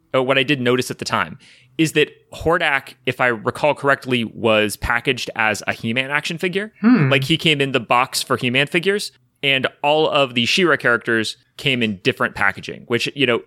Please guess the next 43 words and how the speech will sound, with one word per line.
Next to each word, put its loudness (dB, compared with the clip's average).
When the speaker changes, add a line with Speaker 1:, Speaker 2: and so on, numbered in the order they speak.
Speaker 1:
even 2
more 0
so 2
then 0
than -2
now, 2
toys 2
were -2
very 2
gendered 0
in -4
that -2
way. 0
Speaker 2:
Mm-hmm. 2
Speaker 1:
So 4
She-Ra 2
was 2
for -2
sure 0
in, -2
like, -2
girl 2
packaging. -4
Speaker 2:
Okay. 0
Speaker 1:
And 0
that 0
really 2
reinforced 0
for 0
me 2
the 0
idea 2
that 0
it's -8
like 0
Hordak 0
and -8
his -4
forces 0
were 0
from -2
a -8
different -2